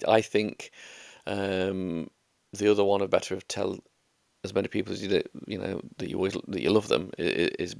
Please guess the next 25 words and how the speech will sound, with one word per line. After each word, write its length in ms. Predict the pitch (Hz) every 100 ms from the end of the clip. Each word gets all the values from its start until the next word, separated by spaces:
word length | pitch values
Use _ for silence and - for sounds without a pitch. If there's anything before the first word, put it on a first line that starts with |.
| -
is 100 | 87
better 220 | - -
than 260 | 95 85 - - - - - -
sending 300 | - 98 107
random 260 | 104 95 95
Valentine 420 | 98 107 - 101
cards 300 | 101 98 -
out 160 | 104 -
to 60 |
say 200 | - -
someone 400 | 117 - 107 104
who 160 | 110 104
thinks 360 | - 104 - -
you're 120 | 87
terrific. 460 | - 104 - 98
I 40 | 101
mean, 100 | 98
again, 360 | 98 101 101 104
give 160 | 110
me 80 | 123
your 160 | 101 101
take 360 | - 104 101
on 100 | 95 104
that 160 | 113
one. 220 | - 110